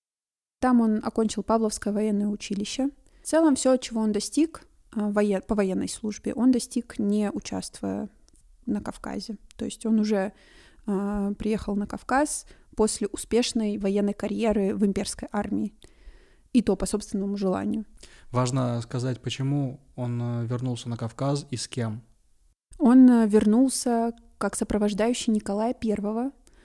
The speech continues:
Speaker 1: в его поездке в тысяча восемьсот тридцать седьмом году. Это была, по-моему, первая поездка царской особы на Кавказ. Он про это тоже говорит, э, в своих мемуарах,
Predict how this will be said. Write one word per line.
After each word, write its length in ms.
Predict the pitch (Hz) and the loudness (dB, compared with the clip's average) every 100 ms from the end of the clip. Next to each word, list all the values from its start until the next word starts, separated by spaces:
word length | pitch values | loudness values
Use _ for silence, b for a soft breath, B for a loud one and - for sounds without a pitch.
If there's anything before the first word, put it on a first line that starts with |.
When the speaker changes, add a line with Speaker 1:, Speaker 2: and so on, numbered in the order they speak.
| b - | b -6
Speaker 1:
в 160 | 202 | -2
его 160 | 208 220 | 0 0
поездке 500 | 202 226 247 - - | 0 -2 -4 -6 -6
в 40 | |
тысяча 200 | 247 233 | -4 -2
восемьсот 360 | 220 220 208 208 | -2 -2 -2 -2
тридцать 240 | 202 - | -4 -6
седьмом 260 | 202 208 202 | -4 -2 -2
году. 380 | 202 185 277 - b b b b b | -2 0 -2 -2 b b b b b
Это 160 | 214 | 0
была, 200 | 202 208 | 2 2
по-моему, 360 | 202 202 220 202 | 2 2 2 2
первая 360 | - 190 185 196 | 2 0 0 -4
поездка 800 | 202 208 214 - - 190 190 196 | -4 -4 -6 -8 -4 -2 -2 -2
царской 340 | 208 196 - | -4 -4 -4
особы 440 | 202 - 202 196 202 - - _ _ - - | -4 -2 -2 -4 -6 -12 -20 _ _ -20 0
на 160 | 247 214 | 2 2
Кавказ. 360 | 208 277 302 | 0 0 2
Он 80 | 226 | 4
про 120 | 226 | 4
это 220 | 214 208 202 | 2 0 -4
тоже 540 | - 233 214 190 208 | 0 2 2 0 -2
говорит, 600 | 190 196 196 202 196 - - | -4 -2 0 -2 -4 -8 -8
э, 600 | 202 202 208 208 196 269 - 226 208 | -4 -2 -2 -4 -4 -6 -8 -12 -12
в 60 | - | -10
своих 340 | - 214 202 | -4 -4 -2
мемуарах, 640 | 208 214 208 220 311 320 | 2 2 2 0 0 -2